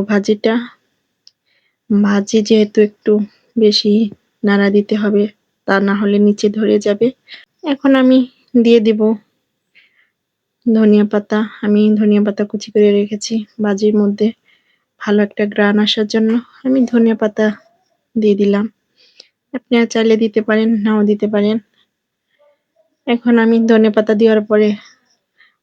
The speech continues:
আরো পাঁচ সাত মিনিট ভালোভাবে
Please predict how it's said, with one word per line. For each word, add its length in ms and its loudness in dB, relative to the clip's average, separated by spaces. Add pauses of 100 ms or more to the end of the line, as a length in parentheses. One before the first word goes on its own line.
(100)
আরো 260 2 (920)
পাঁচ 160 -2
সাত 240 -4 (100)
মিনিট 260 2 (120)
ভালোভাবে 720 0